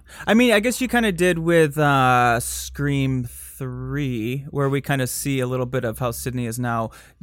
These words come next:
taking more precautions and very, you know, and making sure that she does not get killed. Uh, but it's interesting, yeah, to see. I guess I,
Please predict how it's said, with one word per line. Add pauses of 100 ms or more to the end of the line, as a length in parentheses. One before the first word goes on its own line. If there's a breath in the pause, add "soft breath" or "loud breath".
(160)
taking
more
precautions
and
very, (360 soft breath)
you
know,
and (180)
making
sure
that
she
does
not
get
killed. (300 loud breath)
Uh, (200)
but (520)
it's
interesting,
yeah,
to
see. (360)
I
guess
I,